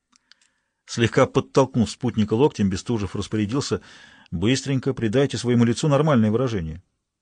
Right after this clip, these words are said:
«Ни к чему, чтобы на нас обращали внимание». Водецкий нервно оглянулся.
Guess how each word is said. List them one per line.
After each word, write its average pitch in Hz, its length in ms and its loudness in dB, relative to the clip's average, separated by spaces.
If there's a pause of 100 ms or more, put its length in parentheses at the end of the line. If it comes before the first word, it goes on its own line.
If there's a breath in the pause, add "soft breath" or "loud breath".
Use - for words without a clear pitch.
«Ни 214 180 6
к 214 80 0
чему, 214 320 4
чтобы 175 220 0
на 180 80 4
нас 165 140 2
обращали 156 380 2
внимание». 131 480 -2 (540)
Водецкий 104 460 -2
нервно 101 320 2
оглянулся. 120 500 -2